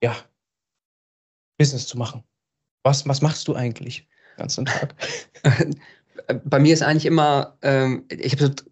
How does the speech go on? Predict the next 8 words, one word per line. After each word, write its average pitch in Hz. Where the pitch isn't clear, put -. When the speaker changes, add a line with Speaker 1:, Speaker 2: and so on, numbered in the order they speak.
Speaker 2:
drei 135
Dinge, 123
ne? 143
Skateboarder, 175
Unternehmer, 139
Familienvater. 120
Speaker 1:
Ja. -
Speaker 2:
Und 131